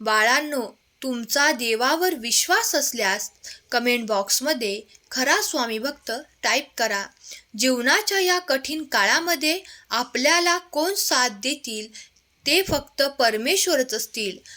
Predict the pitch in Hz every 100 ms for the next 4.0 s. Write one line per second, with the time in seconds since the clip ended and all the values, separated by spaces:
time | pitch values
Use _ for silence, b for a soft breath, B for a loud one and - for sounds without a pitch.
0 | B 208 220 214 277 339 370 - 240 247
1 | 392 359 226 - - 339 330 247 208 -
2 | _ _ - _ _ _ - 233 220 294
3 | 392 370 359 254 220 220 302 311 226 240